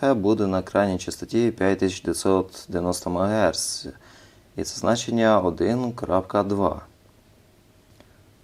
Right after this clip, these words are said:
А от для цього патча найкраще значення К С Х буде на частоті п'ять тисяч вісімсот дев'яносто два.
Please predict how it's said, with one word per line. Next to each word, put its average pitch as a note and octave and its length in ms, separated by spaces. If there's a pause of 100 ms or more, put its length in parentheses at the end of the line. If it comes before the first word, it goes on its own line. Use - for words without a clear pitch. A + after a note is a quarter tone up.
(120)
А F#2+ 120
от F#2 100
для F#2+ 140
цього D#3 280
патча B2 320
найкраще G2 760
значення F2+ 640
К F2+ 280
С - 120
Х C#3 420
буде G#2+ 360
на G2+ 140
частоті G#2+ 580
п'ять G#2+ 320
тисяч A2+ 1300 (2750)
вісімсот F#2 480
дев'яносто F#2 540
два. G#2+ 340